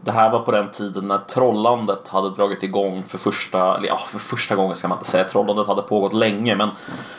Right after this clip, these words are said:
trollande på någon slags nästan, eh, professionell nivå, kanske man skulle säga. Liksom, det var något som heter four chan och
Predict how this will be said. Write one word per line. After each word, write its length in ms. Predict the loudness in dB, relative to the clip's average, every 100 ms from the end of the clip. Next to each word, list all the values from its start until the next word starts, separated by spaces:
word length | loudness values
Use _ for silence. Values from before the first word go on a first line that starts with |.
| -18 -20 -20 -20 -20 -20 -20 -20 -18 -16 -6
trollande 840 | 2 4 4 4 4 2 0 0 0 -4
på 120 | 0
någon 200 | 0 0
slags 360 | -2 -2 -2
nästan, 600 | -8 -8 0 2 2 0 0
eh, 220 | 0 0 -6 -18 -20 -20 -20 -20 -20 -20 -20 -14 -12 -12 -2
professionell 840 | -2 0 -2 0 2 2 2 -2
nivå, 460 | -6 -2 0 0 -2 -4
kanske 180 | -8
man 80 | -8
skulle 140 | -8 -4
säga. 260 | 0 2
Liksom, 240 | 0 0 0
det 80 |
var 340 | 4 4 2 0 -14 -20 -20 -20 -20 -18 -6
något 180 | -4
som 100 | -2
heter 140 | -4 -4
four 360 | -4 2 4
chan 440 | 4 2 4 2 0
och 420 | -2 -2 -4